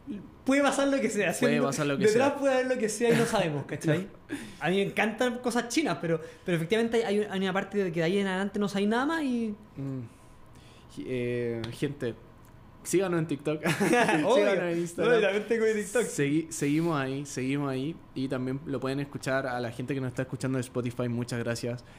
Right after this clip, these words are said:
Speaker 2: En YouTube, si nos están viendo, gracias. Y hasta acá llega Conexión Creativa. Nos vemos en el próximo episodio.
Speaker 1: Chao,
Speaker 2: Gracias,
Speaker 1: chao.
Speaker 2: Nico.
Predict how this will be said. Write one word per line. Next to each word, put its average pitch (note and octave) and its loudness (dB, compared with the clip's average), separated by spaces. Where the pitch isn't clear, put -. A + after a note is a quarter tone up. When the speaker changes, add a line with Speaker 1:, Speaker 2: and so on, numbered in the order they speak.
Speaker 2:
En A#2 -2
YouTube, B2+ 0
si C#3+ -4
nos A#2+ -2
están C3 -4
viendo, B2+ -2
gracias. A#2+ -2
Y C3 2
hasta A#2+ -4
acá A#2+ 0
llega B2 0
Conexión A#2 -8
Creativa. G#2+ -4
Nos G#2+ -6
vemos G#2 -8
en - -12
el G#2+ -8
próximo A2+ -8
episodio. G2+ -8
Speaker 1:
Chao, - 2
Speaker 2:
Gracias, - 0
Speaker 1:
chao. G2 4
Speaker 2:
Nico. A2 -6